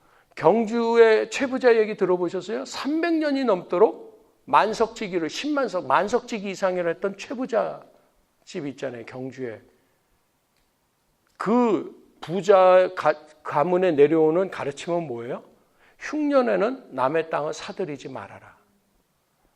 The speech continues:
남의 아픈 약점을 이용하지 말라라는 거거든요."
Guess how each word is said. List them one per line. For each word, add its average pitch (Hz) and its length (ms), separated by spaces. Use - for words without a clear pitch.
남의 160 560
아픈 - 560
약점을 170 800
이용하지 147 420
말라라는 110 680
거거든요." 131 480